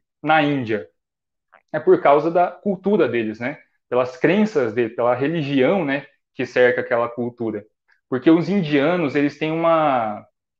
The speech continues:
uma relação muito íntima com a ideia de, do nada, né? Eles têm muita ideia de meditação, né? Se não me engano, yoga é, é de lá, né? Então, eles têm muito essa ideia, assim, é, esvaziar a mente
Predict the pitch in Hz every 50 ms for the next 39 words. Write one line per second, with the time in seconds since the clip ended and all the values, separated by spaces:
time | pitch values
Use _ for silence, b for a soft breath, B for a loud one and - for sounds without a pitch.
0 | _ _ _ _ _ _ _ _ _ - 127 120 127 135 135 135 131 127 123 117
1 | 110 113 139 135 135 135 - - 156 165 170 147 143 156 202 208 - 165 139 139
2 | 165 190 180 - 143 127 110 107 - b b b b b b b _ - - 147
3 | 147 156 156 156 135 135 135 147 165 175 165 156 127 147 175 175 175 180 190 -
4 | - _ _ _ - 139 175 202 180 165 160 139 120 117 113 117 123 139 160 -
5 | - _ _ _ _ _ - 127 123 135 131 - 165 175 196 185 165 165 175 170
6 | 160 143 143 139 139 139 131 117 131 131 147 147 139 147 - - 139 120 - -
7 | - 143 143 135 120 113 120 139 143 - - _ _ _ _ - 127 131 135 135
8 | 131 123 131 139 156 151 139 117 117 120 127 147 180 175 147 123 113 104 101 -
9 | - 120 113 117 113 110 113 113 113 110 117 117 104 110 123 147 147 - - -
10 | _ _ _ _ - 120 139 135 - 147 123 - 147 160 160 160 - 180 185 175
11 | 185 214 214 220 214 214 - 180 156 147 143 143 156 165 165 165 - - 151 135
12 | 120 110 107 - _ _ _ _ _ - 127 127 - - 156 151 139 175 180 175
13 | 151 151 160 147 156 180 196 202 170 143 127 127 135 156 156 - - - - 120
14 | -